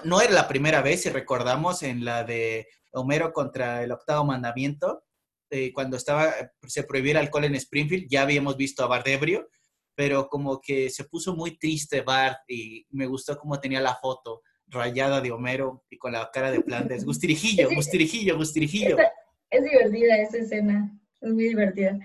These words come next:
Speaker 2: También cuando se va Homero y que sigue, sigue con su foto, ¿no? Este Bart enseñándosela.
Speaker 1: Me, me gustó.
Speaker 2: Este, sí, el,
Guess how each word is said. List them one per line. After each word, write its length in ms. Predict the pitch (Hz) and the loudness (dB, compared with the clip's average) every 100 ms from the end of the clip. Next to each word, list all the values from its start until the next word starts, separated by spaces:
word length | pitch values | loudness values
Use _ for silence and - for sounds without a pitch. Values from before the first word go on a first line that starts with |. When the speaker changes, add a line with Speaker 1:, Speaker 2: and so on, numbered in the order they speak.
| - _ | -12 _
Speaker 2:
También 200 | 240 254 | 4 6
cuando 220 | 262 277 | 8 8
se 120 | 254 226 | 8 6
va 160 | 214 | 6
Homero 420 | 220 233 226 226 269 | 6 4 2 2 2
y 160 | 285 | 2
que 220 | 208 214 208 | 2 2 2
sigue, 480 | 226 208 220 214 - | 4 4 4 -2 -12
sigue 240 | 208 240 233 | -8 2 2
con 160 | 180 | 2
su 100 | 202 | -4
foto, 340 | - 190 - 104 | 2 2 4 -2
¿no? 400 | 101 - - - - | -2 -6 -4 -4 -4
Este 280 | 214 - 196 | -6 -4 -2
Bart 240 | 190 - - | -2 -6 -12
enseñándosela. 760 | - 202 185 180 196 - - 202 _ _ _ _ _ - - _ _ _ - | -2 -2 0 -6 -8 -10 -12 -20 _ _ _ _ _ -20 -20 _ _ _ -10
Speaker 1:
Me, 120 | 151 | -4
me 160 | - - | 0 2
gustó. 300 | 135 - - | 0 2 2
Speaker 2:
Este, 440 | 226 220 220 202 262 - _ _ _ _ _ _ _ _ _ _ | 4 4 2 0 -6 -12 _ _ _ _ _ _ _ _ _ _
sí, 340 | - 330 339 - | 2 4 4 6
el, 1200 | 254 254 254 254 254 254 247 247 247 240 - | 10 12 12 8 4 4 2 0 -2 -4 -8